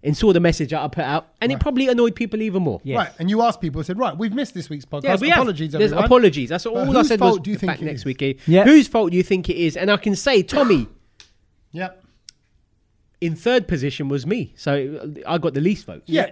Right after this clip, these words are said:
Speaker 2: you know
Speaker 3: You
Speaker 2: why? 'Cause you're dependable, Satch. You're
Speaker 3: I
Speaker 2: rock
Speaker 3: don't know why that is. Why
Speaker 2: He's
Speaker 3: people
Speaker 2: sensible,
Speaker 3: think
Speaker 2: Satch.
Speaker 3: that, though.
Speaker 1: It was about ten, ten percent.
Speaker 3: Why do people?
Speaker 1: Nothing.
Speaker 3: Why do people have that, that, that image of Satch that
Speaker 2: Because
Speaker 3: he's dependable?
Speaker 1: Am I not dependable, Kedge?
Speaker 2: I suppose also, you know, technically,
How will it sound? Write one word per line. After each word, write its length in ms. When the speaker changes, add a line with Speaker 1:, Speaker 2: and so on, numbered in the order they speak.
Speaker 2:
you 120
know 140
Speaker 3:
You 60
Speaker 2:
why? 220
'Cause 280
you're 120
dependable, 480
Satch. 380
You're 160
Speaker 3:
I 40
Speaker 2:
rock 140
Speaker 3:
don't 120
know 120
why 260
that 260
is. 160
Why 60
Speaker 2:
He's 180
Speaker 3:
people 300
Speaker 2:
sensible, 380
Speaker 3:
think 120
Speaker 2:
Satch. 80
Speaker 3:
that, 180
though. 60
Speaker 1:
It 60
was 100
about 240
ten, 280
ten 280
percent. 380
Speaker 3:
Why 320
do 140
people? 340
Speaker 1:
Nothing. 220
Speaker 3:
Why 320
do 160
people 340
have 320
that, 360
that, 300
that 220
image 380
of 100
Satch 480
that 120
Speaker 2:
Because 220
Speaker 3:
he's 60
dependable? 480
Speaker 1:
Am 80
I 20
not 200
dependable, 520
Kedge? 320
Speaker 2:
I 100
suppose 260
also, 220
you 100
know, 100
technically, 720